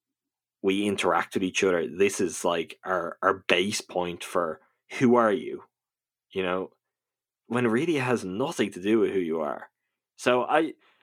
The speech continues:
like, for people who are listening who haven't watched, maybe part of this is interesting, maybe part of this is just like, uh, uh,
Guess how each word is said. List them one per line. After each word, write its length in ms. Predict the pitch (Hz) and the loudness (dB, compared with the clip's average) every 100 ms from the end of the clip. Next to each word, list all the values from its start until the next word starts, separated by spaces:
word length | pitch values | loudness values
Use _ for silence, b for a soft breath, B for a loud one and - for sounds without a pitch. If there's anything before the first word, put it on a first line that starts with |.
| _ | _
like, 360 | 117 113 107 - _ _ _ _ _ | 0 0 0 -18 _ _ _ _ _
for 220 | - - 117 | -6 0 2
people 280 | 165 180 | 4 4
who 80 | 165 | 4
are 100 | 156 | 6
listening 300 | 131 120 104 | 4 2 2
who 60 | 98 | 2
haven't 160 | 101 95 | 0 -2
watched, 320 | 90 - - | -4 -4 -2
maybe 220 | 104 120 | 2 2
part 300 | 117 104 101 | 4 2 4
of 40 | |
this 140 | 95 82 | 2 2
is 80 | 82 | 0
interesting, 480 | 87 - 80 85 | 0 0 0 0
maybe 200 | 85 90 | 2 2
part 280 | 78 92 92 | 2 2 2
of 80 | 85 | 2
this 220 | 85 - | -2 -2
is 100 | 80 | -4
just 320 | - 78 - | -2 -2 -2
like, 380 | 76 71 - - _ - | -4 -4 -6 -10 _ -16
uh, 280 | - - 78 | -16 -10 -8
uh, 180 | 60 | -8